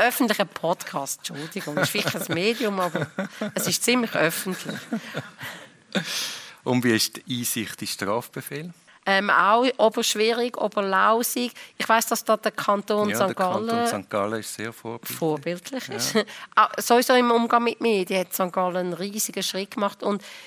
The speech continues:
Speaker 1: im Kanton Zürich ist es wirklich so, dass man von Staatsanwalt zu Staatsanwaltschaft wandert und dann kann die Listen anschauen und dann dürfen Einzelne bestellen und immerhin Kopien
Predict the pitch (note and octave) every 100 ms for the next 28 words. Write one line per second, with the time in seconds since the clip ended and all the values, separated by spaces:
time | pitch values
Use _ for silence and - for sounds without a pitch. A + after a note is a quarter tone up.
0 | - G#3 - G#3+ G#3+ G#3 G3+ A3 A#3 A#3
1 | - G3+ A3 - A3 G3+ G3+ G3 F#3 F#3+
2 | F#3+ - F#3 F#3+ G3 F#3 F#3 - G3 F#3
3 | - - A3 A#3 A#3+ A3 A3 A3 A#3 A3
4 | - F#3 F3+ G3 G3+ G#3+ G#3 G#3+ G#3+ G#3+
5 | F3+ F3+ - F3+ E3+ - E3 D3+ E3 G#3
6 | - - G#3+ G#3 G3+ G3 F#3+ G3 F#3+ F#3+
7 | - - - - _ - F3 E3+ - D#3+
8 | E3 F#3+ F#3 - - _ F3+ E3+ - F3
9 | E3+ - F3+ E3+ - E3+ E3+ E3+ - G#3+
10 | G3+ F3 E3+ E3 - D#3 D3 C#3 D3+